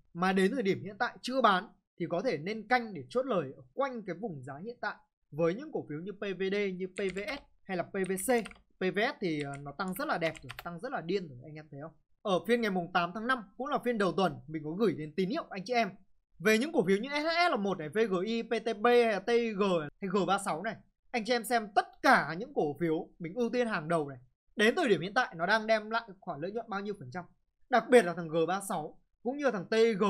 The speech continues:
này, nó đem lại lợi nhuận cho anh chị em bao nhiêu phần trăm? Riêng với thằng V G I thì đã bảo anh chị em cơ cấu rồi, bởi vì cổ phiếu này nó không có dòng,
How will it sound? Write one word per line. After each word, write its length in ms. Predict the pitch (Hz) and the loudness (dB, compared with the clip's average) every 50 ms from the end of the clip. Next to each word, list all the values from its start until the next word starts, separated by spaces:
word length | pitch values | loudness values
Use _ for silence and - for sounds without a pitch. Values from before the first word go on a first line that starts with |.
| 180 156 147 | 4 2 0
này, 80 | 143 127 - _ _ _ _ _ _ | -4 -10 -16 _ _ _ _ _ _
nó 160 | 160 160 175 | -8 -6 -2
đem 200 | 196 240 240 226 | 0 2 0 2
lại 160 | 240 247 - - | 0 -4 -6 -6
lợi 220 | - 190 208 220 220 | -6 -4 -4 -4 -4
nhuận 140 | 226 220 - | -6 -10 -8
cho 100 | - 190 | -10 -10
anh 100 | 185 185 | -10 -8
chị 60 | 196 196 | -10 -10
em 180 | 190 185 185 | -12 -8 -6
bao 160 | - 226 233 | -4 -4 -4
nhiêu 140 | 226 233 233 226 | -2 -4 -6 -6
phần 100 | 190 143 127 | -6 -10 -10
trăm? 120 | 160 165 - _ _ _ _ _ - | -12 -12 -12 _ _ _ _ _ 0
Riêng 280 | 175 220 311 330 294 | 2 4 4 4 6
với 100 | 247 247 | 6 6
thằng 200 | 247 277 226 190 | 6 4 0 2
V 60 | 185 233 240 233 | 6 6 6 6
G 100 | 190 175 180 | 6 2 2
I 220 | 226 240 226 208 - _ _ _ _ | 0 0 -2 -6 -10 _ _ _ _
thì 80 | 160 | -6
đã 140 | 156 180 220 | -4 -4 -4
bảo 160 | 269 233 170 | -2 -4 -4
anh 120 | 160 175 175 | -4 -6 -8
chị 60 | 190 | -8
em 120 | 196 190 190 | -10 -2 2
cơ 160 | 233 226 220 208 | 4 4 4 4
cấu 160 | 190 156 156 | 0 0 0
rồi, 160 | 175 233 185 - - _ _ _ _ _ _ - | 0 -2 -4 -4 -8 _ _ _ _ _ _ -4
bởi 120 | 190 175 | -2 0
vì 120 | 165 165 156 - - 175 - - | 0 0 -2 -4 -10 -12 -6 -2
cổ 160 | 196 170 120 | -2 -2 -2
phiếu 120 | 143 165 185 | -2 -4 -4
này 160 | 214 190 160 | -4 -4 -4
nó 80 | 156 | -6
không 240 | - - 262 262 226 | -2 0 0 0 4
có 120 | 202 196 180 | 4 4 8
dòng, 220 | 190 247 208 147 | 8 8 8 6